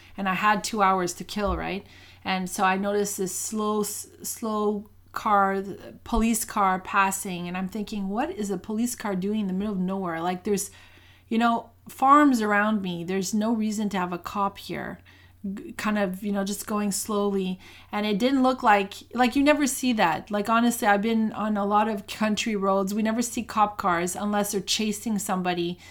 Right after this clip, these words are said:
that left the city for some reason, because usually they're always in the city. So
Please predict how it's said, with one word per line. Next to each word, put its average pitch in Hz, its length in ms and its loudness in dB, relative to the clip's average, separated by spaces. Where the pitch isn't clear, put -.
that 190 400 2
left 208 340 2
the 202 80 0
city 185 540 0
for 185 160 -4
some 185 240 -2
reason, 175 460 -4
because 208 360 2
usually 240 360 4
they're 208 120 4
always 208 400 2
in 208 460 0
the 190 80 0
city. 180 480 -4
So 214 540 0